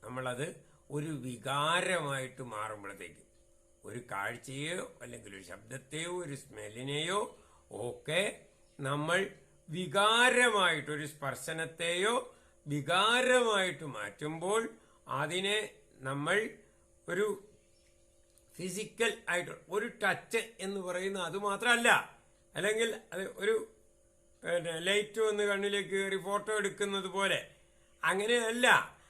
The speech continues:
അത് നമ്മളുടെ വികാരമായിട്ട് മാറണം.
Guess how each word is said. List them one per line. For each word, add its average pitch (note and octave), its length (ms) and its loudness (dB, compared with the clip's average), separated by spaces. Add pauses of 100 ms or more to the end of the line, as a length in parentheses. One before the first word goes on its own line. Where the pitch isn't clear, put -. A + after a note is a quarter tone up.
(200)
അത് C3+ 300 -4 (100)
നമ്മളുടെ F3+ 560 2 (680)
വികാരമായിട്ട് G3 1160 4 (100)
മാറണം. B2 380 -6